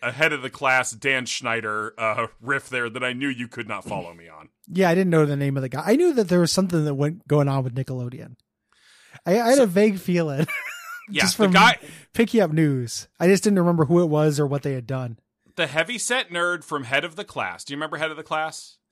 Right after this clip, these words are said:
Speaker 2: Yes.
Speaker 1: Okay. The heavyset nerd from that became an extremely successful T V director and producer for Nickelodeon. Uh, he made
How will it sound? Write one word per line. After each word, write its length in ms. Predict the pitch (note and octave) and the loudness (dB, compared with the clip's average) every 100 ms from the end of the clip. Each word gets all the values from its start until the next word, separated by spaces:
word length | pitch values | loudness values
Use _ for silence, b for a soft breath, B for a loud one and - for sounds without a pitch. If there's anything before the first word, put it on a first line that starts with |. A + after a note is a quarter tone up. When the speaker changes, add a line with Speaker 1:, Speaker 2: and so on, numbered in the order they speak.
| _ _ | _ _
Speaker 2:
Yes. 680 | D#3+ E3 - - - - - _ _ _ C#3 | -6 -6 -4 -8 -6 -8 -14 _ _ _ -10
Speaker 1:
Okay. 320 | C#3 A#2 D#2+ _ _ | -6 -8 -8 _ _
The 80 | B2 | -6
heavyset 540 | A#2+ F3+ A#3+ - A3+ E3 | -4 -2 -4 -6 -6 -4
nerd 260 | E3 D#3 | -6 -8
from 200 | - C#3 | -10 -8
that 260 | C3 A#2+ G#2 | -4 -4 -6
became 300 | A#2 B2+ A#2+ | -10 -8 -8
an 80 | G#2+ | -10
extremely 600 | - - C3 F3 F3+ E3+ | -12 -12 -12 -12 -12 -12
successful 560 | D3+ - D3 C3+ C#3+ | -14 -6 -6 -6 -12
T 220 | C3 C#3+ C3 | -14 -14 -12
V 160 | C3 | -14
director 460 | A#2+ A#2+ A2+ B2 A#2+ | -10 -10 -10 -10 -14
and 100 | G#2 | -14
producer 460 | G#2+ G#2+ G2+ A2 | -16 -14 -14 -14
for 120 | - G#2+ | -16 -14
Nickelodeon. 640 | G#2 G#2+ F#2+ F2+ F2 E2 - b b b _ | -14 -12 -10 -12 -14 -18 -20 b b b _
Uh, 140 | G#2+ A2 | -6 -6
he 80 | B2 | -4
made 200 | B2+ | -4